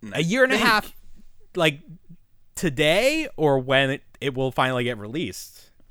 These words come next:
Speaker 2: It will
Speaker 1: a
Speaker 2: be
Speaker 1: year
Speaker 2: a
Speaker 1: and a half s-, today was when
Speaker 2: Oh
Speaker 1: it
Speaker 2: my
Speaker 1: was dropped.
Speaker 2: God.
Speaker 1: But they had
Speaker 2: And
Speaker 1: to
Speaker 2: they
Speaker 1: go
Speaker 2: just
Speaker 1: back.
Speaker 2: have
Speaker 1: Remember
Speaker 2: their
Speaker 1: they,
Speaker 2: money.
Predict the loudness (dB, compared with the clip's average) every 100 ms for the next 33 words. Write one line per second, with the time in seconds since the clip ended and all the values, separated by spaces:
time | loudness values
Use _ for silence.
0 | -20 _ _ -10 -6 -4 -2 0 -2 -4
1 | -4 -4 -6 -12 -20 -20 -20 -20 _ -18
2 | -14 -14 -14 -10 -10 -4 -2 -2 -4 -8
3 | -16 -20 -20 _ -12 -12 -8 -6 -4 -6
4 | -10 -14 -8 -2 0 0 -6 -10 -14 -20
5 | -20 _ _ _ _ _ -4 0 0 4
6 | 2 4 2 4 2 4 6 6 4 2
7 | 2 2 0 -2 -6 -14